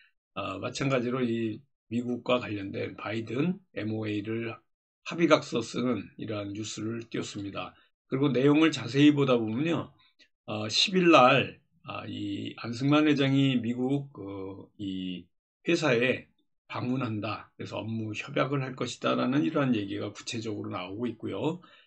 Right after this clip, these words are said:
그리고도 또, 어, 이 앨리슨을 방문해가지고 췌장암과 관련된 임상 삼상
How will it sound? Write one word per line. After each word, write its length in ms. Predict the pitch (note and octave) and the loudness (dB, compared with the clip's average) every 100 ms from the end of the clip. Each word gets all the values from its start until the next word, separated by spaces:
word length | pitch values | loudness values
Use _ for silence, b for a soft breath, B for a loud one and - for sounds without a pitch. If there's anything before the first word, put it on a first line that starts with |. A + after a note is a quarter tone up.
| b _ _ | b _ _
그리고도 640 | D3 D#3 D3+ D#3+ D#3+ D3 C#3 | 8 8 12 12 12 10 6
또, 600 | C#3+ C#3+ C#3 C3 A2 - | 6 8 8 6 4 0
어, 340 | G#2 G2 F#2+ | -4 -4 -4
이 280 | G2 G2+ G2 | -4 -4 -4
앨리슨을 540 | B2 C3+ C3+ - C3 A#2+ | -2 -2 -2 -2 -2 -2
방문해가지고 920 | A2 A#2 A#2+ A2+ G#2+ G#2 G#2+ C#3+ A#2 | -4 -2 -2 -2 -6 -6 -2 -2 -2
췌장암과 580 | - E3+ E3 E3 D#3 D3 | -2 0 2 2 2 2
관련된 420 | B2 G#2+ G#2+ G#2 | 0 -2 -2 -4
임상 440 | G#2 A#2+ A#2+ A#2 A2 | -4 -4 -4 -6 -6
삼상 640 | C3 B2+ B2 C3+ E3+ F#3 | -4 -4 0 0 2 -2